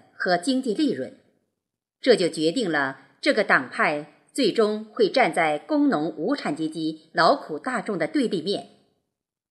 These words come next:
但当时的我党领导人陈独秀却没有看透这一点。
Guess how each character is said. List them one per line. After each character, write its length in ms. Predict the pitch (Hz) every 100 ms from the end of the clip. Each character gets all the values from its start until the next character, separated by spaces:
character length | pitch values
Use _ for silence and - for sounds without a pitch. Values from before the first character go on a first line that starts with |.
| _ -
但 240 | 190 147
当 240 | 240 240 240
时 140 | 160
的 120 | 151
我 200 | 135 190
党 200 | - 135
领 140 | 127 190
导 160 | 160
人 300 | 123 123 147
陈 240 | - 175 226
独 120 | 226
秀 360 | 226 214 123 - _ _ _ _ _ _ _ _ -
却 180 | - 202
没 220 | 175 247
有 180 | 302 -
看 240 | - 180
透 240 | 175 170 147
这 160 | 254
一 160 | 175 160
点。 300 | 139 107